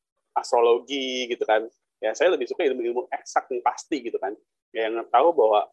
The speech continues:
oh, memang benar nih kalau misalnya nilai sekian ya, perilakunya seperti ini gitu kan.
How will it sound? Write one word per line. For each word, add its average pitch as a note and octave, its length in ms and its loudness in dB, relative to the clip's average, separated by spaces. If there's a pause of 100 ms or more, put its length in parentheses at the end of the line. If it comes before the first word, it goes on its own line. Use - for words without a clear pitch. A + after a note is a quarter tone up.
oh, G3 160 2
memang B2 320 0
benar F3+ 160 0
nih E3 160 -4
kalau A#2 160 -2
misalnya A#2 320 -8
nilai A#2 160 2
sekian A2+ 480 -4
ya, - 160 -6 (320)
perilakunya B2 500 0
seperti - 400 -10
ini D#3+ 240 -2
gitu A2 160 -10
kan. F#2 160 -8